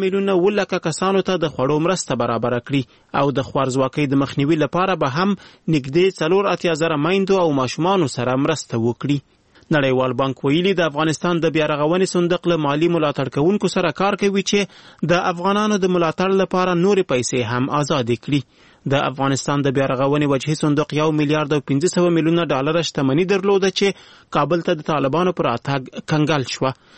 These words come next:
پر دې سربیره امریکا د افغانستان میلیاردونه ډالر نوره پانګه هم کنګل کړې چې افغانستان کې نقد پیسې کمې او مالي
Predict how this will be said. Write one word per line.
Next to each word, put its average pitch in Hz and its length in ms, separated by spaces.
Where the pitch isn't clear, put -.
پر 135 140
دې 135 200
سربیره 143 400
امریکا 139 360
د 135 160
افغانستان 135 540
میلیاردونه 139 560
ډالر 165 260
نوره 170 280
پانګه 165 320
هم 175 220
کنګل 135 380
کړې 208 240
چې 185 100
افغانستان 160 580
کې 175 280
نقد 160 260
پیسې 147 440
کمې 208 240
او 180 220
مالي 170 260